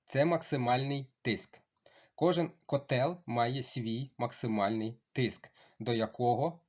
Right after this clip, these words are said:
е, він може нормально працювати.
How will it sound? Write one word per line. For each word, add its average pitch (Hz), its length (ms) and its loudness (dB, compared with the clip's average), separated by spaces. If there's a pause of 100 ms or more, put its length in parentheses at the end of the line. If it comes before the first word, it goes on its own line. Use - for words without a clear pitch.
(420)
е, 110 200 0
він 131 240 2
може 123 720 2
нормально 113 800 0
працювати. 120 680 0